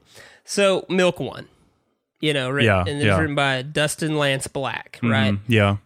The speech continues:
Speaker 1: And, uh, th-, that was from stronger nominees, 'cause essentially the adapted screenplay was just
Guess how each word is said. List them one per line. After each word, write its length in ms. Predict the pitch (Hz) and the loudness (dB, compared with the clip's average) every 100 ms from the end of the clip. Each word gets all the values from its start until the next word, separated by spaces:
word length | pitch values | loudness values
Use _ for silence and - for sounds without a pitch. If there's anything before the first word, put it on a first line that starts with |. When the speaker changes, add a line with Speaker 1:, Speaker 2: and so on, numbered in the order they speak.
| - | -4
Speaker 1:
And, 340 | 147 147 143 | 0 0 0
uh, 300 | 139 135 127 - _ | 0 0 -2 -6 _
th-, 280 | 185 160 156 | -14 -12 -12
that 240 | - 180 220 | -8 -4 -2
was 140 | 220 | -2
from 180 | - 196 | 0 -2
stronger 420 | 185 - 175 165 156 | 0 0 0 2 2
nominees, 680 | 147 143 131 120 107 143 | 2 0 -2 -4 -6 -10
'cause 180 | - 165 | -6 -4
essentially 460 | 151 185 175 - 170 | -2 -2 -4 -2 -2
the 200 | 151 139 | -2 -2
adapted 440 | 131 139 139 160 | -2 -2 -2 -2
screenplay 400 | 151 165 160 170 160 | -4 -4 -2 -2 -2
was 120 | 147 | -4
just 180 | 143 | -8